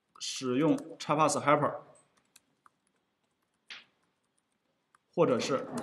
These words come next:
Chrome 中的 copy叉pass这个方法呢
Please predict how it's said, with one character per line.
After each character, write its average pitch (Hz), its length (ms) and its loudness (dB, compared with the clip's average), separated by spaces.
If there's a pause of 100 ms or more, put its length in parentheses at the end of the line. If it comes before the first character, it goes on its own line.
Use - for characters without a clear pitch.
(540)
Chrome 160 320 4
中 131 140 2
的 127 220 -4 (1600)
copy - 340 -2 (520)
叉 - 140 -4
pass 151 300 0 (400)
这 147 140 -4
个 143 40 -8
方 175 200 2
法 139 100 4
呢 - 280 -8